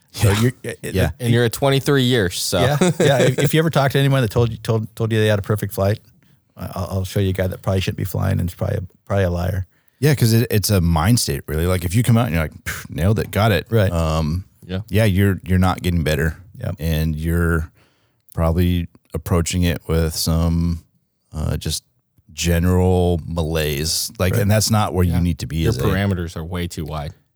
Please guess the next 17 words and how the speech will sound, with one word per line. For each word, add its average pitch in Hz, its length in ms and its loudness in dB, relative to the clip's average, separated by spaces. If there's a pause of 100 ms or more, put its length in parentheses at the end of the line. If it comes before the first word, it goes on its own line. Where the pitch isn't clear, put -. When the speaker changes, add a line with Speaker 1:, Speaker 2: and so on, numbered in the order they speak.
(140)
Speaker 2:
Yeah. - 280 -6 (640)
Speaker 1:
And, - 0 -
Speaker 2:
Yeah. 71 140 -2
Speaker 1:
you - 80 2
know, 117 40 2
thanks 120 280 0
to 110 100 0
Big 98 180 0
Coast 120 260 0
Guard, 90 160 -2
too, 117 120 0
they, 90 180 0
they 90 180 -2
change 98 300 0
this 95 120 -2
plane 104 280 0
every, 95 300 0